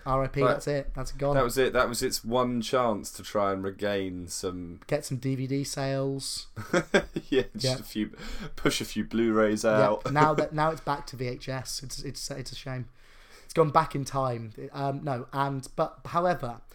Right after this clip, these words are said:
Speaker 1: all of that is taken out of account considering what happened at the Oscars. They only went and did it. Bao has an Oscar for short
Speaker 2: Woo!
Speaker 1: animated film.
Speaker 2: Well done, Bao.
Speaker 1: Yeah,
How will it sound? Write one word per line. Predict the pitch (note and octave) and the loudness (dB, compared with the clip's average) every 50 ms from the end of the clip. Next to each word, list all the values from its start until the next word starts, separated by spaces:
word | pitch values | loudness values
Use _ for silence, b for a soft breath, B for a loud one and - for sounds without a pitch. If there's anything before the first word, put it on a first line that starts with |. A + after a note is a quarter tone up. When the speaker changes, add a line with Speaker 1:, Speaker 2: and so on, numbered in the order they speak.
| b b b b b b b - - - | b b b b b b b -12 0 4
Speaker 1:
all | G3+ G#3 A#3+ A#3 | 6 6 8 8
of | G#3+ - - | 6 4 2
that | D#3+ C3+ B2 A#2+ - - - - - - - - - - - - - - - - - | 0 0 0 -2 -6 -8 -10 -10 -10 -12 -16 -20 -20 -20 -20 -20 -20 -20 -20 -18 -16
is | - C3+ | -14 -14
taken | - - D3 C#3+ C3+ - C3 | -8 -4 -4 -4 -4 -4 -6
out | B2+ B2+ B2+ - | -8 -8 -8 -10
of | C3 | -12
account | B2 - C3 A#2+ A2+ A#2 A#2+ - - - - - | -12 -10 -10 -10 -10 -12 -14 -18 -20 -20 -18 -14
considering | - C#3 B2+ - C#3+ B2+ C3 C3 B2+ B2 B2 - | -12 -12 -10 -8 -8 -8 -8 -8 -10 -10 -10 -8
what | B2+ B2+ B2+ B2 | -10 -8 -8 -8
happened | C3 B2+ B2 - A2+ A2+ A#2+ A#2 - - | -12 -12 -12 -14 -16 -18 -18 -20 -20 -20
at | B2 | -16
the | B2 A#2+ | -14 -12
Oscars. | A#2+ A#2+ - - - A#2+ B2 - - - b b b b b b b b - | -12 -12 -14 -16 -16 -16 -16 -16 -20 -20 b b b b b b b b -2
They | D3+ D#3 | 2 2
only | E3+ F3+ F3+ E3 | 4 4 2 2
went | D#3 D#3+ D#3 C3 - C#3 | 0 0 0 -2 -4 -8
and | C#3 | -6
did | C3+ D3 C3 | -6 -6 -6
it. | A#2+ A#2+ B2 - - - - - - - - - _ - - - C3+ A#2+ - - - | -6 -8 -12 -14 -18 -20 -20 -20 -20 -20 -20 -20 _ -20 -20 -20 -20 -20 -10 -2 2
Bao | F#3 F#3+ G#3 G3 D#3+ C#3+ C#3+ D3+ D#3+ E3 D#3+ - - | 4 4 4 4 2 0 0 -2 -2 -4 -8 -8 -4
has | D#3 D#3 D3+ C3 | -2 -2 -2 -2
an | D3+ D3 | -4 -4
Oscar | C#3+ C#3+ - - - - B2+ - D3+ - - - - - - - - | -4 -6 -8 -10 -12 -12 -14 -14 -16 -16 -18 -20 -20 -16 -12 -10 -8
for | - - | 0 6
short | G4+ G#4 A4 | 10 12 12
Speaker 2:
Woo! | A4 A#4 A#4 A#4 A#4 A#4 A4+ A4+ A4 G#4+ E4+ A#3 - | 12 12 12 10 10 8 8 8 8 8 6 6 2
Speaker 1:
animated | C3+ C3 C3+ C3+ C3+ D3 C#3+ - D#3+ D3 | -4 -6 -4 -4 -6 -6 -6 -8 -10 -10
film. | - - C#3 C#3 B2+ C#3 C#3 _ - - - - B B B B B B B B - - - _ - - - - - - - - - - - - - - | -12 -14 -14 -14 -14 -14 -20 _ -20 -20 -20 -20 B B B B B B B B -12 -12 -14 _ -6 -6 -6 -6 -6 -4 -4 -4 -4 -4 -8 -6 0 2
Speaker 2:
Well | B2+ C3 | 4 6
done, | C3+ C3 C3 B2 | 6 6 6 6
Bao. | C3 C3+ C3+ C3 B2+ - - _ _ - - - - | 6 6 6 6 4 2 -4 _ _ -12 -12 -10 -6
Speaker 1:
Yeah, | C#3 C3 C3+ | -4 -2 -2